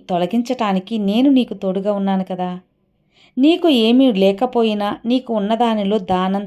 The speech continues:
సాయం చేస్తావు. ఆ మంచి మనసు నేను, నన్ను నీకు దగ్గర చేసిందమ్మా. నీకే కష్టాలు, నీకు కష్టాలు ఉన్నప్పుడు కష్టం అని వచ్చిన వారికి ఆరుదలు చెప్తావు. నీపైనే లెక్కలేదని బరువు,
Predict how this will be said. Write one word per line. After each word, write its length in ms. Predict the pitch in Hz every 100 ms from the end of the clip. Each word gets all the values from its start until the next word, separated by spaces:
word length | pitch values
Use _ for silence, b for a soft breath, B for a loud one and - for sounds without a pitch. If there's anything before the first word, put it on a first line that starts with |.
| 202
సాయం 300 | 175 175 196 208
చేస్తావు. 500 | 170 170 170 165 175 190 _ b b b
ఆ 140 | 202
మంచి 420 | 202 180 185 -
మనసు 360 | 262 233 190 208 214
నేను, 260 | - 190 190
నన్ను 220 | 185 190
నీకు 260 | 185 180
దగ్గర 340 | 185 170 165 185 185
చేసిందమ్మా. 680 | 170 170 165 160 160 165 160 _ _ _ _ b b b b
నీకే 400 | 208 220 226 277
కష్టాలు, 480 | 285 214 - 247 247
నీకు 320 | 220 220 220
కష్టాలు 460 | 202 190 - 254 277
ఉన్నప్పుడు 840 | 240 196 214 214 190 175 226 285 _ _ b b b b -
కష్టం 380 | 247 - 359 359
అని 140 | 320
వచ్చిన 360 | 254 220 220 269
వారికి 460 | 254 233 196 202 247
ఆరుదలు 420 | 175 180 196 233
చెప్తావు. 600 | 202 190 - 175 165 190 _ _ _ _ _ _ _ _ _ -
నీపైనే 1000 | 247 311 359 285 294 359 311 254 294 311 - _ _ 214
లెక్కలేదని 720 | 226 233 302 294 285 269 254
బరువు, 480 | 202 196 226 269